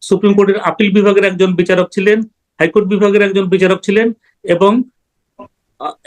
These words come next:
Auditor and Accountant General এবং পাবলিক সার্ভিস কমিশনের, আহ, চেয়ারম্যান, এই চার সদস্য বিশিষ্ট একটা সার্চ কমিটি ছিল, তারা এই নির্বাচন কমিশনটা গঠন করেছিলেন, সেটা হচ্ছিল একাদশ। এবং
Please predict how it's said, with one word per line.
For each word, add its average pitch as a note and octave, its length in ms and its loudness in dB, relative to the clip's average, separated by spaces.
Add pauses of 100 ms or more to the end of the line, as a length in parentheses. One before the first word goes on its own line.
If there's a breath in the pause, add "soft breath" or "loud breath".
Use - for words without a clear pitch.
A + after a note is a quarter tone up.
(220)
Auditor A3 400 4
and G#3 160 -2
Accountant G#3 440 -2
General G#3 260 0
এবং F#3+ 260 -4
পাবলিক F3 260 -2
সার্ভিস F#3+ 360 -2
কমিশনের, F3+ 440 -2 (400)
আহ, C3+ 440 0
চেয়ারম্যান, F3 360 0 (260)
এই F3 120 2
চার F#3 200 -2
সদস্য G#3 380 -2
বিশিষ্ট F#3 420 -2
একটা F3 440 0 (320)
সার্চ F3 240 -4 (100)
কমিটি F3 260 -2
ছিল, F#3 280 2
তারা E3 400 -2
এই D3 80 -4
নির্বাচন C#3+ 440 0
কমিশনটা D#3+ 680 -2 (320)
গঠন E3 220 2
করেছিলেন, F#3 380 0
সেটা E3+ 200 -2
হচ্ছিল E3+ 260 0 (340)
একাদশ। F3 440 0
এবং F#3 200 0